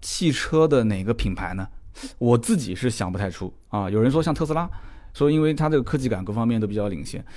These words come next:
有人讲说像大众，说因为大众觉得自己很高级啊，销量在国-，在国内也是非常非常好，在全球卖的也很好。有人说像丰田，但我觉得都有一点点像，但是又都不太对。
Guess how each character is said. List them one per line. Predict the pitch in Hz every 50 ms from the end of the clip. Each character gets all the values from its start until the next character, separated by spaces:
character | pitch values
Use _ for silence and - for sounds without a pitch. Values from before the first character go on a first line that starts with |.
| - - - -
有 | - 170 170
人 | 196 -
讲 | 208 190 160 139
说 | 139 180 185
像 | 165 196 175
大 | 165 214 165
众， | 156 196 220 - - - - -
说 | - - 160 160
因 | 175 185
为 | 185 185
大 | - - - 170
众 | 180 202 180 151 135 131 123 123 117
觉 | - 131 135
得 | 143 139
自 | 139 139
己 | 123 127
很 | 123 - 98
高 | 92 113 117
级 | 120 101 98 92 92 - - -
啊， | - 98 95
销 | 92 - 120
量 | 123 131 120 113 107 101
在 | 117 110
国-， | 98 104 98 101
在 | 107 110
国 | 104 - 101
内 | 110 110
也 | 104 98 92
是 | 95 101
非 | - 120
常 | 113 110 104
非 | 107
常 | 107 101 98 101
好， | - - - - - - - -
在 | 127 120
全 | - 123 139
球 | 147 151 147
卖 | 156 143
的 | 120
也 | 107 95 90
很 | 92 92
好。 | 98 92 - - - - - - - -
有 | - 113 123
人 | 147
说 | 170 170 202
像 | 180 190 165
丰 | 196 202
田， | 196 143 - 98 113 - - - - - - - - - - - -
但 | - - 403
我 | 160 139
觉 | - 151
得 | 165 220
都 | 220 - - 277 392 453 508 - - - - -
有 | 160 139 127 123 123
一 | 135
点 | 139 131 131 120
点 | 135 131 107 101
像， | - - 131 113
但 | 113 180
是 | 175 180 185
又 | 208 254 247 - -
都 | - 262 262
不 | 262 240 175
太 | - 214
对。 | 165 202 226 -